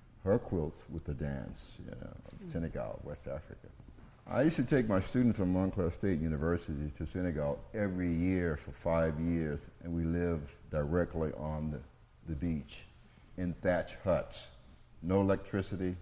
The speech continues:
Speaker 1: no running water. We had to bathe in the ocean.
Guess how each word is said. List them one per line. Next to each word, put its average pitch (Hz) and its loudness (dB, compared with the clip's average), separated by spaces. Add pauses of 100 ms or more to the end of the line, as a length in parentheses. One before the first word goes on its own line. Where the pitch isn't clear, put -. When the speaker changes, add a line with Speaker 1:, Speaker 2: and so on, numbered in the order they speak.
(120)
Speaker 1:
no 82 2
running 85 0
water. 82 0 (920)
We 85 2
had 82 4
to 80 0
bathe 87 2 (200)
in 87 2
the 82 4
ocean. 80 -2